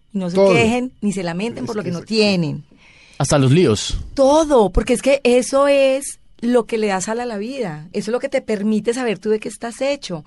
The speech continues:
Speaker 1: Si tú no tienes dificultades o adversidad, no te das cuenta de la fuerza y del poder interior que te ha-, pues, que, que te habita. No te das cuenta, o sea, tu vida sería una vida plana, sosa,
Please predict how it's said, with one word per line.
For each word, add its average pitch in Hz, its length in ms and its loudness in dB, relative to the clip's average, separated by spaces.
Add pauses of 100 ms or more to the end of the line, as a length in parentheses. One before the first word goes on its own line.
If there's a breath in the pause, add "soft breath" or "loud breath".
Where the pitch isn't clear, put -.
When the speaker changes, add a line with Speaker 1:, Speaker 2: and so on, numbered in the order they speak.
(420 loud breath)
Speaker 1:
Si - 180 -2
tú 247 160 -4
no 233 120 -4
tienes 262 240 -4
dificultades 214 760 -2
o 254 40 -6
adversidad, 202 600 -4
no 214 180 -4
te 240 120 -8
das 233 180 -8
cuenta 240 520 -6 (280 loud breath)
de 214 140 0
la 202 140 -2
fuerza 233 500 2
y 262 60 -2
del 240 160 -2
poder 202 240 -6
interior 214 440 -6
que 208 120 -12
te 226 120 -10
ha-, 190 140 -8 (240)
pues, 196 160 -6
que, 170 120 -6
que 190 100 -10
te 180 100 -8
habita. 180 460 -8 (680)
No 202 140 -2
te 226 100 -2
das 220 200 -4
cuenta, 294 320 -6
o 196 40 -8
sea, 208 120 -4
tu 214 140 -8
vida 196 160 -4
sería 233 200 -12
una 190 140 -10
vida 220 200 -8
plana, 226 440 -8
sosa, 226 500 -6